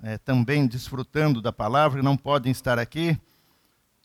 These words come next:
Eu já dei, dei uma olhada no, no, no chat do YouTube, tem algum, alguns amigos meus que eu convidei assistindo. Mando um abraço pro Lauro e a família dele que tá assistindo. Deus possa abençoar a sua vida.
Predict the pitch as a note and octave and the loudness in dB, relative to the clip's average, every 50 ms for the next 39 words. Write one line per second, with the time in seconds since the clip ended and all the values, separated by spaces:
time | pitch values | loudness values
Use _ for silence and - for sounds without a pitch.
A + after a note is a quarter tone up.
0 | _ _ - G#2+ G#2 B2 C3+ A2+ - D3 D3+ D3 B2+ - C3 C#3+ D3 C#3+ C#3 C3 | _ _ -18 -10 -6 -4 -4 -4 -2 -4 -4 -4 -4 -4 -2 0 0 2 2 4
1 | C3 D3 D3 C3 B2 C3 B2+ A#2+ A2+ A2 G#2+ A2+ A#2 A2+ A2 G#2+ - A#2+ A#2 A2 | 4 4 4 4 4 2 2 2 0 0 0 -2 0 0 -2 -2 -4 -4 -6 -8
2 | - - - D#3 D3+ D3+ D#3 - - - B2 B2+ C3 C3 B2+ B2+ C3+ B2+ - - | -8 -4 0 4 4 4 4 4 0 -6 -4 -4 -2 -2 -2 -2 -4 -6 -6 -6
3 | D3 D#3+ D#3 B2 A#2 - C#3+ C#3 C3+ B2 C#3+ D3 C#3 B2+ A#2 - _ _ _ _ | -8 -8 -6 -6 -6 -4 -2 -2 0 2 2 2 2 2 0 -2 _ _ _ _
4 | _ _ _ - - B2+ B2+ D3 D3+ B2 D3+ C#3 B2+ C3+ D#3+ E3 D3+ B2 C3 A2+ | _ _ _ -8 -6 -2 0 0 0 2 4 4 4 4 4 2 0 0 -2 -2
5 | B2 C3 D3+ E3+ E3+ D#3 B2+ - - - - C3+ B2 - D3+ C#3+ B2 C3+ B2+ A2 | 0 2 2 4 2 2 0 -2 -6 -10 -10 -10 -6 -4 -2 -2 0 -2 -2 -2
6 | C3+ D#3+ E3 C#3+ A#2+ - B2+ A#2 - - - F3+ G3 F#3+ D#3+ C#3 B2 A2 - _ | -2 0 0 0 0 -2 -6 -10 -8 -2 0 2 4 4 2 0 -2 -6 -6 _
7 | _ _ _ _ _ - A2+ B2 C3 C3 C3 B2 B2 B2+ C#3 C#3+ - - - C3 | _ _ _ _ _ -8 -4 -2 0 2 2 2 4 4 4 4 2 -2 -6 -4
8 | B2 A#2+ C#3+ E3+ F3 E3+ F3 E3+ D3+ D3 C3 G2+ - A2 B2+ C3 - C#3+ B2 B2+ | 2 4 8 8 10 10 8 8 6 2 0 -2 -2 -4 -4 -4 -2 0 0 2
9 | C#3 C#3+ B2+ B2 A2 A2+ C#3 D#3 D#3 C#3+ - - - C3 B2+ - C3+ - - - | 2 0 -2 -4 -4 -4 -2 -2 -2 -2 -4 -4 -4 -4 -4 -6 -8 -10 -6 -2
10 | E3+ F3+ F3+ D#3+ D3+ C#3 - _ _ _ _ _ _ C3 C3+ B2+ - - C3+ - | 0 0 0 0 -2 -4 -8 _ _ _ _ _ _ -8 -8 -8 -6 -6 -6 -4
11 | - D3+ B2+ D3 E3 D#3 - - D#3 D3+ D#3 D3+ - - D3+ C3 B2 B2 D3+ E3 | -4 -4 0 0 2 2 2 2 4 4 4 4 4 2 2 4 4 4 4 4
12 | E3 A#2+ A#2 G#2+ G2 | 4 2 0 -4 -8